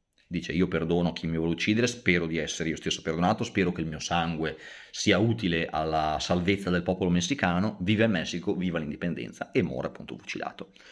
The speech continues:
Anche gli altri generali, gli altri due condannati a morte, va detto appunto, sono, sono morti appunto guardando in faccia il portone di esecuzione con molto coraggio, appunto non hanno chiesto pietà, né, insomma. E, e quindi questa è la storia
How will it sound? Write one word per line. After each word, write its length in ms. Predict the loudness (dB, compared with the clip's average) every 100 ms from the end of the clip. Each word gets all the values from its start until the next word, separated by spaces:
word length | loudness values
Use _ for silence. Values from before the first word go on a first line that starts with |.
| 0
Anche 260 | 6 6 6
gli 40 |
altri 220 | 2 2 0
generali, 480 | 2 4 4 4
gli 40 | 2
altri 200 | 0 -2
due 100 | -2
condannati 380 | 2 2 2 2
a 20 |
morte, 500 | 2 0 -2 -4 -8
va 160 | 2 2
detto 300 | 2 -6 -6
appunto, 360 | -4 -8 -6
sono, 680 | -8 -4 -2 0 0 -2 -4 -4
sono 500 | 0 2 2 0 4
morti 380 | 6 6 2
appunto 840 | -6 -4 -8 0 2 2 -2 -8 _ _ _ _ _ -12
guardando 400 | 0 2 4 2
in 60 | 2
faccia 320 | 4 2 0
il 60 | -4
portone 240 | -2 0
di 60 | 0
esecuzione 640 | 0 -4 -2 0 0 -2
con 160 | -2 -6
molto 200 | -4 -4
coraggio, 440 | -2 0 -2 -6
appunto 260 | -14 -14 -8
non 80 | -4
hanno 200 | -4 -4
chiesto 260 | -8 -4
pietà, 380 | -2 -2 -2 -2
né, 100 | -4 -8 -10 -14 -20
insomma. 220 | -20 -20 _ _ _ -20 _ _ -20 -20 -20 _
E, 420 | 4 6 6 2
e 80 | 2
quindi 240 | 2 2
questa 220 | 2 2 4
è 40 |
la 60 | 2
storia 640 | 0 0 4 2 0 -14